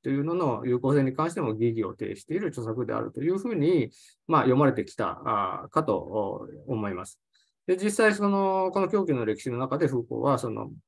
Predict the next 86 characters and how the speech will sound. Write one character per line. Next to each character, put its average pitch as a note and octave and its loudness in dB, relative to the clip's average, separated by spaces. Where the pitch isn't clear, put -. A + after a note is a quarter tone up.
ま C3+ 2
あ、 - 0
近 F3 4
代 A#2 4
の、 C3 2
そ C3 0
の、 A2+ -2
ピ E3+ 2
ネ C3 4
ル F#2+ -4
と - -14
か - -12
で - -14
す D#3 -14
ね、 G3 -4
あ A#2 -2
ー、 - -2
あ C#3+ 2
る D3 4
い - 4
は A2+ 2
シ E3+ -2
ャ D3+ 4
ル C3+ 0
コ - -8
ー E3+ -8
の F#3 -2
治 E3 -6
療 C#3 6
実 B2 0
践 F#2+ -4
に G2 -10
関 G#2+ -8
し - -18
て、 F3 2
ま G#3+ 0
あ、 - 0
そ A3 6
れ A3 8
が G3+ 6
実 F3 0
際 G#3+ 4
の G#3+ 2
と B3 -2
こ B3+ 0
ろ G#3 6
は、 C3+ 6
そ C#3 2
の、 A#2 -2
医 C#3+ 2
学 F#3+ 2
的 G3+ -4
知 G3+ -6
識 - -8
の、 B2 0
お、 A#2 -6
適 C3+ 2
用 E3+ 8
で F3 2
は C3 4
な A2+ -2
く C3 -4
っ - -6
て、 E3 2
え C3+ 2
ー、 - 0
医 D3+ 4
学 G#3 0
的 A3 -2
知 A3+ -10
識 - -2
の D3+ 2
意 E3 2
向 B3 2
を A#3 4
ま A3+ 0
と C4 0
っ C4 -14
た、 G#3+ 4
そ F3 2
の、 C#3+ 0
人 G#3+ 4
間 A#3+ 0
の、 A3+ 0
そ D#3 -2
の、 B2+ -4